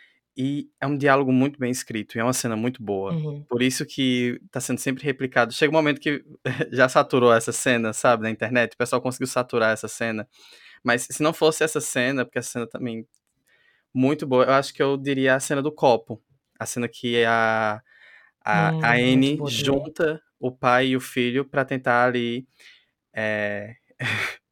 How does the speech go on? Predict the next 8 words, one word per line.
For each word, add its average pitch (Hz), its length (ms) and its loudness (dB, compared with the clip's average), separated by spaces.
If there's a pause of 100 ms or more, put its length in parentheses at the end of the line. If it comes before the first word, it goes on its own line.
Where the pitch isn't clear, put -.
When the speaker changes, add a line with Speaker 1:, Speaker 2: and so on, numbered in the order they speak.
(140)
Speaker 1:
entrar 135 280 2
em - 20 0
Speaker 2:
Invocar 147 400 4
Speaker 1:
contato. 139 160 0
Speaker 2:
uma 139 100 -4
entidade. 135 800 -4
<laughs> - 220 -10
Speaker 1:
E, 139 140 -4